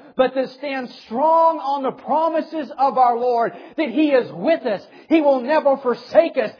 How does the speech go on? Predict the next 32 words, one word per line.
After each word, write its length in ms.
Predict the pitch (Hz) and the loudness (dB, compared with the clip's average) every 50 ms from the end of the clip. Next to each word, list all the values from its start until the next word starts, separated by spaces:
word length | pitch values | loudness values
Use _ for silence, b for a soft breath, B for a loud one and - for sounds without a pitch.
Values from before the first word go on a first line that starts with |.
| - - - | -18 -10 -4
And 200 | - 320 285 285 | -2 -2 0 0
with 100 | 269 269 - | 0 0 2
every 380 | 262 311 339 269 302 302 269 - | 4 4 4 4 2 -6 -6 -2
temptation, 720 | - 277 302 214 - - 285 339 320 262 - 302 277 226 | 0 0 0 0 -2 2 2 2 2 2 -4 -8 -6 -4
He 120 | 240 294 294 | -4 0 2
has 140 | 277 269 220 | 2 2 2
made 300 | 208 233 269 311 330 294 | 0 -4 -4 -2 2 4
a 80 | 285 277 | 2 4
way 240 | 269 277 254 220 | 4 2 2 2
out. 380 | 240 302 320 302 262 220 - B B B B B | 0 0 0 2 0 0 -2 B B B B B
And 140 | 302 285 | -2 0
our 240 | 294 285 277 277 240 | 2 2 2 0 0
God 440 | 185 254 285 320 339 339 311 294 285 254 | 2 2 4 4 6 4 4 2 0 -6
is 80 | 170 | -6
God, 420 | - - 311 330 320 302 269 226 - | 0 2 2 2 2 2 0 -2 -4
and 280 | - - - 247 302 320 | -6 -12 -4 -2 0 2
He 120 | 311 302 | 2 2
is 120 | 285 269 277 | 2 0 0
able 420 | - - 349 349 349 330 330 330 | 4 4 6 6 6 0 0 0
to 120 | 311 294 - | 0 0 0
do 160 | 320 320 320 | 2 6 6
above 480 | 285 226 160 277 339 359 359 339 302 320 | 6 6 8 8 10 10 10 8 6 2
and 100 | 302 302 | -4 -4
abundantly 640 | 277 185 - 285 330 330 339 339 320 320 320 320 | -4 -2 2 2 2 2 0 -4 -6 -4 -4 -4
beyond 340 | 302 311 311 311 311 311 294 | -2 0 0 0 0 -2 -6
all 400 | - 285 320 370 381 381 370 359 | 0 4 6 10 10 10 8 8
we 120 | 339 330 - | 4 -2 -2
could 180 | - 302 302 | -2 2 4
ever 260 | 302 294 269 277 269 | 4 4 4 2 0
ask 300 | 262 262 254 240 - - | 0 0 -2 -6 -8 -6
or 100 | 269 247 | -6 -6
imagine. 440 | 240 233 226 226 214 196 160 185 160 | -6 -6 -6 -6 -8 -6 -8 -10 -12